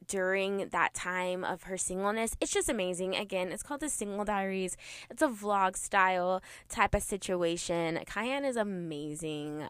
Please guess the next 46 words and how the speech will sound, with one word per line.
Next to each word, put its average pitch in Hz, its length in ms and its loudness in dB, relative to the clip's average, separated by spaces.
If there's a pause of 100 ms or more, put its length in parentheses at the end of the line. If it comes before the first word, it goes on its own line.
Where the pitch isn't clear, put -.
(140)
I 165 640 -4 (460)
think 220 140 -2
she's 247 200 0
younger 190 260 0
than 180 180 0
me, 175 160 0
but 165 100 0
I 160 40 0
wanna 175 180 -2
be 170 160 -2
her 180 180 -4
when 175 120 -2
I 190 80 -4
grow 226 280 0
up. 160 260 2
<laughs> - 0 -
She's 240 360 4
just 302 340 8
so 196 260 12
cool. 180 260 -2
So 180 140 -4
definitely 220 460 -2
check 262 200 -4
out 196 140 0
Kian. 160 360 -6
She 170 100 -6
has 180 100 -2
so 240 260 2
much 262 240 2
wisdom. 175 520 -4 (600)
Definitely 226 480 0
one 208 160 2
of 185 120 0
her 175 260 4
spiritual 165 400 -2
gifts - 360 -6
is - 200 -6
words 151 220 -4
of 160 100 -6
wisdom, 139 560 -4
and 151 320 -8
she's 170 300 -6
just - 260 -4
so 247 180 4
wise, 170 720 2
and 170 480 -6